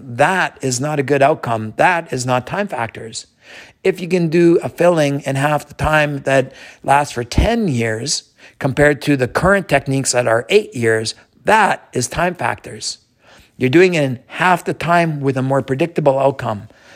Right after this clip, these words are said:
The quality of the end product matters. So think about this, 'cause I've seen all of these particular failures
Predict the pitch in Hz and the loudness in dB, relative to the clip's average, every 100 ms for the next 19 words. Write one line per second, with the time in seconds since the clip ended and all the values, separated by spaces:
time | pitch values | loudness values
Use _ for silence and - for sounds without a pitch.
0 | - - 135 - 143 156 175 165 165 139 | -20 -6 -6 0 2 4 2 0 -2 0
1 | 143 139 147 - 143 143 123 123 127 135 | 0 2 0 0 2 2 0 -2 0 2
2 | 131 104 101 - _ _ _ _ _ _ | 2 -2 -6 -10 _ _ _ _ _ _
3 | _ _ _ _ - - 202 131 104 _ | _ _ _ _ -8 2 4 2 -4 _
4 | _ - _ - 247 226 147 127 - 113 | _ -20 _ -2 2 2 4 2 2 -4
5 | - - - _ _ _ - 127 147 127 | -4 -6 -6 _ _ _ -4 2 2 0
6 | - 202 202 - - 151 175 196 170 190 | -2 -2 -2 -4 2 4 4 0 -4 -4
7 | - 147 - 190 190 180 170 - 165 175 | -4 -8 -6 -4 0 0 0 -2 0 2
8 | 170 143 123 113 110 - | 2 2 2 0 -2 -6